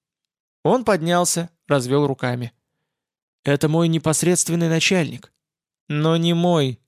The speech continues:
напомнил я. "Я у вас не работаю, не знали?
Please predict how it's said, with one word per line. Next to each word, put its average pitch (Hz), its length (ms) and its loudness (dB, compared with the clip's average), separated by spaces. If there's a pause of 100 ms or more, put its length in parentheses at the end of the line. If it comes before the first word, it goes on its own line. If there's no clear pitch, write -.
напомнил 135 560 0
я. 127 260 -4 (380)
"Я 220 220 4
у 214 80 4
вас 214 200 2
не 214 120 2
работаю, 202 540 2
не 147 120 0
знали? 170 420 0